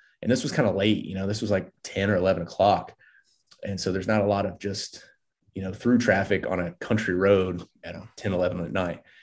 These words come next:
And so this guy pulled over 'cause I,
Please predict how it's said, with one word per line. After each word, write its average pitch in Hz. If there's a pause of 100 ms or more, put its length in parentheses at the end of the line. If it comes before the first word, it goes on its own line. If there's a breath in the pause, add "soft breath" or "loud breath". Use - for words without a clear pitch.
(280 soft breath)
And 98
so 95
this 90
guy 113
pulled 104
over 95 (420 soft breath)
'cause 107
I, 104